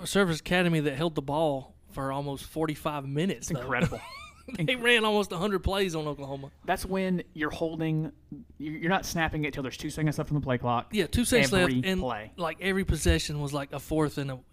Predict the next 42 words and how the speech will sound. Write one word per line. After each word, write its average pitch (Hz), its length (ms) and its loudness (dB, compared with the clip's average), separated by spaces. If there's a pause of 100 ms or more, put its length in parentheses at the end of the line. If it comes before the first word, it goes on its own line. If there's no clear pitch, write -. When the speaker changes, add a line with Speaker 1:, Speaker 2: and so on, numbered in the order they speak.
(120)
Speaker 1:
fourth 170 220 -2
and 139 140 -2
one, 127 320 -8
fourth 160 240 -2
Speaker 2:
Mm-hmm. 131 80 -2
Speaker 1:
and 143 100 -6
inches, 139 480 -6 (180)
and 160 160 -2
they 160 80 -2
just 151 380 -2
keep 151 220 -8 (120)
running 139 260 -4
the 143 80 -6
ball. 156 520 0
Speaker 2:
The 147 80 -10
best 147 340 -4
way 185 80 0
to 165 60 0
beat 160 160 -4
these 147 120 -10
great, 151 220 -4
great 139 160 -2
offenses 165 460 2
is 143 180 -6
make 143 160 4
'em 123 80 0
sit - 240 2
down 139 240 6
over 123 140 2
there. 120 200 0
Speaker 1:
It 214 140 4
is. 196 220 2
I'll 175 100 2
be 165 100 0
honest 156 200 0
with 147 100 0
you, 143 60 -2
though. 143 80 -4
I 143 80 -2
wanted 147 180 -2
Army. 143 300 -4
I, 170 180 -2